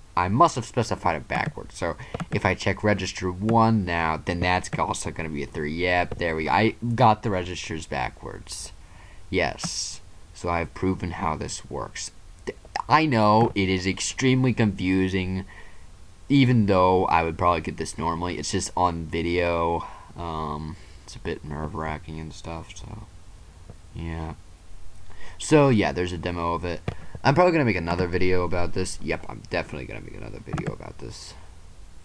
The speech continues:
Um, where I'm gonna demonstrate the capabilities of the A L U and explain how the A L U works and maybe go into depth about,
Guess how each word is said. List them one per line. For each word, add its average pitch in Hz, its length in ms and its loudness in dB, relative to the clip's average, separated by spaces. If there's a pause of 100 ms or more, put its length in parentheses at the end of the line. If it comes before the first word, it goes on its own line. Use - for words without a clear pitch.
(480)
Um, 82 720 0
where 87 100 2
I'm 85 120 -2
gonna 87 120 -4
demonstrate 85 500 -4
the - 80 -10
capabilities 82 580 -2
of 80 60 -6
the - 160 -6
A 85 120 0
L 80 140 -2
U 117 520 6
and 90 100 2
explain 85 440 -4
how - 180 -4
the 87 220 -4
A 82 120 0
L 85 160 0
U 92 640 4 (160)
works 85 640 0
and 85 180 -4
maybe 85 240 0
go 82 240 -2
into 85 180 -4
depth 80 400 -4
about, 67 260 -6